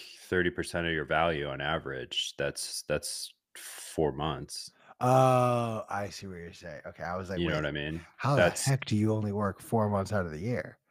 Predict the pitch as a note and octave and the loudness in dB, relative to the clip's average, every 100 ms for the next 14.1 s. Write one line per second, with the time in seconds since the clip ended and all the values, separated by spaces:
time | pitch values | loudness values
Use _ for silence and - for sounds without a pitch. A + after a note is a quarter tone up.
0 | _ _ _ _ _ _ _ - _ - | _ _ _ _ _ _ _ -20 _ 8
1 | C#3+ C#3 A#2 A2+ F#2+ F2+ F#2 D#3 C3+ E2 | 12 12 12 10 6 2 2 4 4 0
2 | C#2 - - _ _ _ - B2 C#3+ B2 | -6 -10 -12 _ _ _ 0 6 6 8
3 | B2+ F3 E3+ - E3 - E3+ B2 G#2+ F3+ | 10 12 12 8 2 2 2 6 10 12
4 | F3+ D#3+ D#3 C#3 A2+ G2+ F#2 - - A#2+ | 12 12 12 10 10 4 -2 -12 -10 -10
5 | A2+ - - D#3 D#3 C3+ A2 - _ _ | -6 -6 2 8 8 6 -6 -12 _ _
6 | _ _ C3 C3 A2 G2 F2+ D#3 F#3 C3 | _ _ 2 4 4 0 0 4 8 8
7 | B2 G3 F#3 C3+ C#3 B2 C3+ C3+ B2+ A2+ | 6 4 4 4 2 4 4 6 2 4
8 | C#3+ - E3 D#3+ C3 A#2 B2 C#3 C#3 A#2+ | 4 6 6 6 4 4 4 4 4 4
9 | A2+ G#2+ G#2 G2+ F2 - G2+ A2 A2 A2 | 4 4 4 2 0 -6 -4 -2 -2 -2
10 | G#2+ G#2 A2 A2 G2 G2 G#2 G2 - G#2 | -2 4 4 6 6 6 8 6 2 2
11 | F#2 D#2+ F2+ G2 D#2+ F2+ G2+ G2+ F#2+ F#2 | 2 2 2 4 4 2 2 2 2 2
12 | E2+ D#2+ F2 F2+ F2+ F2+ - _ - E2+ | 0 0 0 2 0 -2 -8 _ -4 0
13 | D#2 D#2+ - - _ E2+ E2 E2 D#2 D#2+ | 0 -2 -8 -20 _ -8 -6 -2 0 2